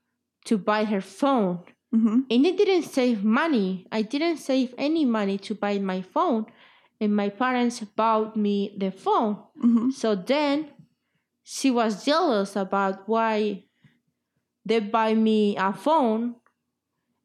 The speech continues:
Speaker 1: and they didn't buy any phone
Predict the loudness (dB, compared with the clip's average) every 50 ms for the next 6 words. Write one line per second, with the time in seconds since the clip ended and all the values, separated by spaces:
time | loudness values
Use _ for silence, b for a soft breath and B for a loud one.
0 | _ -6 -2 0 0 2 2 2 2 2 0 0 -2 -4 -4 -2 0 0 2 2
1 | 2 2 2 2 2 2 2 2 0 2 0 0 -2 -4 -8 -18 _ _ _ _
2 | _ _ _ _ _ _ _ -2 0 0 2 2 2 0 -2 -2 -2 0 0 0
3 | 0 -2 -2 -6